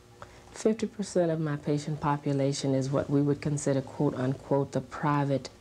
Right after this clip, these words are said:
patient, and about fifty percent of the patients are, are E D S or Medicaid recipients. They get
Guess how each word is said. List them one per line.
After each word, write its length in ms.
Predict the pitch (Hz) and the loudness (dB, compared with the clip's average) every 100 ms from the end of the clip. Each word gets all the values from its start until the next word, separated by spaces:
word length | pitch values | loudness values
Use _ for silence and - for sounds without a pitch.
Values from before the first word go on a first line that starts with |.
| - | -2
patient, 480 | 151 139 - 143 180 - - - - | 0 0 0 -4 -4 -12 -16 -18 0
and 100 | 165 | 2
about 260 | 160 151 147 | 4 2 0
fifty 300 | 190 185 160 | 0 0 -2
percent 400 | 170 156 165 147 | -4 -2 0 0
of 80 | 147 | -2
the 60 | |
patients 520 | 147 160 151 156 147 | -2 0 0 -2 -2
are, 240 | 135 131 131 - - - - - | 0 -2 -4 -12 -20 -20 -20 -6
are 360 | 143 131 127 123 - - | -2 0 -2 -4 -10 0
E 160 | 151 156 | 2 4
D 240 | 151 151 | 4 4
S 260 | 151 156 151 | 4 0 -2
or 280 | 139 135 - - - | -2 -4 -12 -12 0
Medicaid 560 | 160 180 196 147 139 117 | 2 4 2 0 0 -2
recipients. 680 | 117 127 120 113 117 - - - - - - - - | -2 -4 -4 -6 -8 -14 -18 -20 -20 -20 -20 -20 -2
They 160 | 165 165 | 2 2
get 460 | 151 147 139 - | 2 0 0 -6